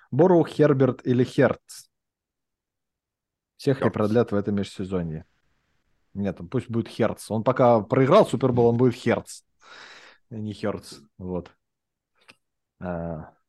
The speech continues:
Speaker 1: Херц проиграл Хёрцу. Нет, Хёрсту. Своё это.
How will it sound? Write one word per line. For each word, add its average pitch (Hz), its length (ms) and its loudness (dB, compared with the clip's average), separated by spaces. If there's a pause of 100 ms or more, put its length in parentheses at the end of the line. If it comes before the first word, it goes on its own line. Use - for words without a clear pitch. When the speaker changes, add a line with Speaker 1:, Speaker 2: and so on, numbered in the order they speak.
(100)
Speaker 1:
Херц 143 340 0
проиграл 139 480 4
Хёрцу. - 640 0 (1000)
Нет, 95 240 -6 (200)
Хёрсту. - 600 0 (1200)
Своё 95 480 -6
это. 80 180 -14